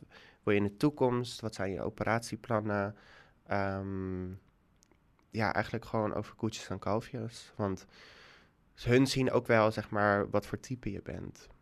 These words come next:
En ik ben vrij open en ik praat over alles. Dus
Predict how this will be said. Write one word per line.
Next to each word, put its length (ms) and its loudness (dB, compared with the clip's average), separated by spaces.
En 120 -4
ik 100 -4
ben 140 -2
vrij 340 0
open 440 2
en 80 -4
ik 120 -10
praat 280 -2
over 220 -10
alles. 340 -6
Dus 200 -8